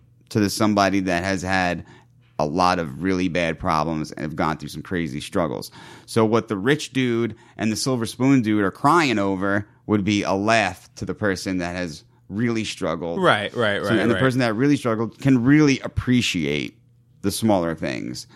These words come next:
Speaker 1: to whereas the rich silver spoon dude can't. Because
Speaker 2: Right.
Speaker 1: the stru-, their, their struggles are just bullshit, and it's just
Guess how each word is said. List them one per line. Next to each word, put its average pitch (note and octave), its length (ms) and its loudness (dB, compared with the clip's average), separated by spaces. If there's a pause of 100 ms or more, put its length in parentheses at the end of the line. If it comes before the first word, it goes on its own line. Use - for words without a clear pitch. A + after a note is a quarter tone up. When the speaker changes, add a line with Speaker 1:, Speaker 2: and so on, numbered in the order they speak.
(120)
Speaker 1:
to - 80 -10
whereas F#2+ 360 2
the F#2+ 200 0
rich G2 340 -2
silver G2 220 -2
spoon F2+ 400 0
dude D2+ 460 -4
can't. G2 320 -6 (340)
Because B2+ 100 -16
Speaker 2:
Right. C3+ 280 2
Speaker 1:
the G2+ 60 -12
stru-, G#2+ 440 -10
their, A#2 240 -8
their A2+ 240 -10
struggles F#2+ 580 -12
are F2+ 80 -14
just - 280 -12 (260)
bullshit, A2 680 -10
and E2+ 160 -12
it's E2 100 -16
just - 200 -20